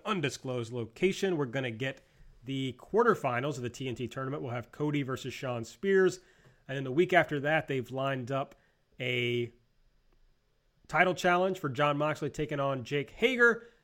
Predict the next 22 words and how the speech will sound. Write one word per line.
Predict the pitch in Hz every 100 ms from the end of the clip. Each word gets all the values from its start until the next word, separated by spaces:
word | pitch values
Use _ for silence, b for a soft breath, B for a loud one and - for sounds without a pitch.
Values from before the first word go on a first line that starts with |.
| B -
uh, | 131 123
an | -
empty | 196 196 190 175
arena | 165 175 175
match. | 165 170 170 165 - -
And | 151 139 139
from | 143 139
our | 147
understanding, | 147 135 - 151 147 135
this | 131 -
has | 127 120 -
already | 151 135 135
been | 123 127 127
filmed. | 117 - 302 330 277 - b b b _
So | - 135 127 123 - -
we'll |
see | 127 - 170
what | 143
that | 170 185 196
is. | 214 180
And | 147 139 131
then | 143 143